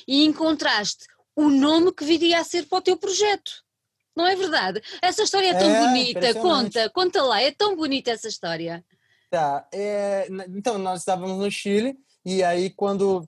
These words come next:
Speaker 2: te-, teve um dia que nós saímos, tava de, tava, a gente tava chegando numa cidadezinha pequenininha que ch-, e que chamava, é, um pueblo, que eles chamam lá, né?
Speaker 1: Pueblo.
Speaker 2: E aí, é, ele se cha-, eu perguntei como se chamava pro motorista e ele disse que,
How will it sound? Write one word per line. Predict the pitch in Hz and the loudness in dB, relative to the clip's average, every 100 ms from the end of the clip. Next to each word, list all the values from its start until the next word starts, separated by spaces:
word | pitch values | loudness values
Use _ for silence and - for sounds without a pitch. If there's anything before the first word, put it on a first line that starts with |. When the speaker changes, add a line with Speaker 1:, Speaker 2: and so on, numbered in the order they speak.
| - | -8
Speaker 2:
te-, | 175 | -8
teve | 190 175 | -6 -6
um | 180 | -2
dia | 180 | -2
que | 190 | -2
nós | 185 180 | -2 -4
saímos, | - 180 175 180 151 | 0 -2 -2 -6 -4
tava | 170 165 | -4 -4
de, | 165 165 | -6 -10
tava, | - 170 160 160 151 - _ _ - 165 - 156 | -6 -4 -2 -4 -4 -10 _ _ -16 -16 -12 -2
a | 180 | 0
gente | 202 | 2
tava | 240 233 | 0 0
chegando | 240 233 208 254 302 | 2 2 4 2 0
numa | 302 294 | -2 -2
cidadezinha | 269 202 220 180 196 196 | -2 0 0 0 0 0
pequenininha | 202 190 185 180 190 | 0 -2 -2 -2 -2
que | 202 | -4
ch-, | - | -6
e | 175 165 | -6 -4
que | |
chamava, | - 165 160 156 | -4 -2 -2 -2
é, | 143 | -2
um | 135 147 - | -2 -8 2
pueblo, | 202 202 139 135 | 4 4 2 0
que | 131 | -2
eles | 139 135 | -4 -4
chamam | 165 156 147 | -4 -4 -2
lá, | 151 170 | -2 0
né? | 185 190 - | -2 -4 -6
Speaker 1:
Pueblo. | 185 202 202 | -8 -6 -2
Speaker 2:
E | 185 190 | 2 4
aí, | 185 190 202 233 - | 4 2 0 -2 -4
é, | 208 214 214 | 0 0 2
ele | 208 214 | 2 0
se | 214 - | -6 -10
cha-, | 208 220 | -8 -4
eu | 208 | -4
perguntei | 214 214 220 | -4 -6 -6
como | 214 208 | -6 -8
se | - | -6
chamava | 208 196 185 190 185 | -6 -2 0 -2 -4
pro | 175 185 | -8 -4
motorista | 185 180 196 190 202 220 | -4 0 0 0 -2 2
e | |
ele | 214 208 | 2 2
disse | 180 202 - | -2 -6 -6
que, | - 208 185 | -6 -4 -4